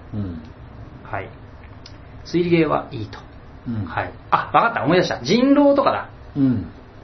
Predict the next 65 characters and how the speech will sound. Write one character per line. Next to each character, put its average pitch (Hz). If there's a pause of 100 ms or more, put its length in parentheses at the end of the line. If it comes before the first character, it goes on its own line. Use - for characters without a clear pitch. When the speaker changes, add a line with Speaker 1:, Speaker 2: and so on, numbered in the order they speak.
(760)
Speaker 2:
人 240
狼 285
も 254
割 190
と 214
推 202
理 196
ゲ 190
ー 180
っ -
て 143
い 127
う 107
か、 -
推 220
理 117
す -
る 101
っ -
て -
い 95
う -
要 98
素 95
あ 98
る 98
か -
ら -
さ。 -
Speaker 1:
う -
ん。 110 (520)
Speaker 2:
や -
っ -
ぱ 135
そ 226
う 233
い 226
う 226
意 220
味 -
で -
さ 196
っ -
き 107
さ、 104
そ 110
の 104
推 175
理 180
ゲ 170
ー -
の 165 (480)
大 147
ヒ 170
ッ - (120)
ト 113
と 107
か 104
名 120
作 123
が 117 (200)
あ 131
ん 135
ま 135
り 123